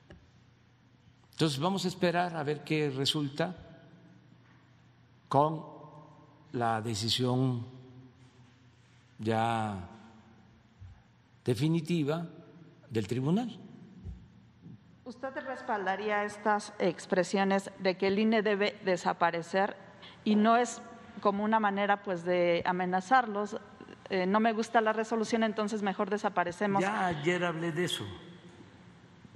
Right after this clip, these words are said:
Speaker 1: que para que no haya ese tipo de expresiones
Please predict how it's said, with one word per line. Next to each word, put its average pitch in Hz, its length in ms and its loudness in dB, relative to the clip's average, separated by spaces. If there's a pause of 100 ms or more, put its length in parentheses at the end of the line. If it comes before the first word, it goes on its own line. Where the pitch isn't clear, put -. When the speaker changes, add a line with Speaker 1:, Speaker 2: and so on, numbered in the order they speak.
(640)
Speaker 1:
que 120 120 0
para 123 340 -2
que 131 120 -4
no 147 140 -2
haya 180 220 0
ese 175 180 -4
tipo 170 400 -6
de 156 140 -4
expresiones 139 1000 -4